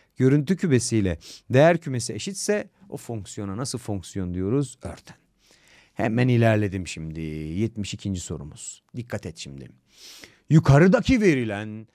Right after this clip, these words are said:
fonksiyonlardan hangileri örtendir? Şimdi örten fonksiyona bakarken şuraya bakacaksın. Buraya bakacaksın, buraya. Çünkü kimi örtmeye çalışıyorum ben? İkinci kümeyi, değer kümesini örtmeye çalışıyorum.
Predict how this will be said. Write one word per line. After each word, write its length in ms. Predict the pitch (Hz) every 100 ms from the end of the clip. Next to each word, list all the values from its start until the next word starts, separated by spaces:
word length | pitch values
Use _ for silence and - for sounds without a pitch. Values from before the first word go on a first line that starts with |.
| _
fonksiyonlardan 1200 | _ 147 180 165 - 175 180 175 170 165 160 185 160
hangileri 560 | 117 180 143 117 123
örtendir? 540 | 113 92 - 76 71 -
Şimdi 340 | - 196 92 -
örten 440 | 135 156 208 226
fonksiyona 640 | 170 143 120 - 110 95
bakarken 640 | 98 165 214 170 170 180 165 _ _ _
şuraya 400 | - 123 104 85
bakacaksın. 580 | 76 - - - - _ _ _ _ _ _ _ _ _ _ _ _ _ _ _ _ -
Buraya 320 | 117 104 73
bakacaksın, 640 | 64 - 71 - 123 101
buraya. 300 | 82 - - - _ _ _ _
Çünkü 460 | - 294 294 202 170
kimi 300 | - 294 330
örtmeye 580 | 254 196 - 165 147
çalışıyorum 640 | 131 131 123 127 127 131 131
ben? 280 | 240 285 262 - _ _ _
İkinci 500 | - - 190 185 160
kümeyi, 520 | 196 175 147 113 98 90
değer 380 | 135 185 220
kümesini 420 | 196 170 139 131 110
örtmeye 480 | 101 98 95 92
çalışıyorum. 640 | 85 90 82 - 85 76